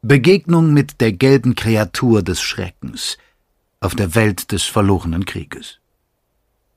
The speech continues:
Auf der Erde schreibt man das Jahr fünfzehnhundertachtzehn N G Z. Die Menschen haben mit der Liga Freier Terraner ein großes Sternenreich in der Milchstraße errichtet. Sie leben in Frieden mit den meisten bekannten Zivilisationen.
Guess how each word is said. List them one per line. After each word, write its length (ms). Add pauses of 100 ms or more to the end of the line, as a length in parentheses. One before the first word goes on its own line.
(1120)
Auf 140
der 100
Erde 240
schreibt 320
man 140
das 180
Jahr 180
fünfzehnhundertachtzehn 1300
N 220
G 160
Z. 400 (960)
Die 80
Menschen 400
haben 200
mit 140
der 80
Liga 300
Freier 340
Terraner 460
ein 160
großes 360
Sternenreich 720
in 80
der 120
Milchstraße 640
errichtet. 480 (440)
Sie 120
leben 300
in 120
Frieden 380
mit 160
den 100
meisten 400
bekannten 460
Zivilisationen. 960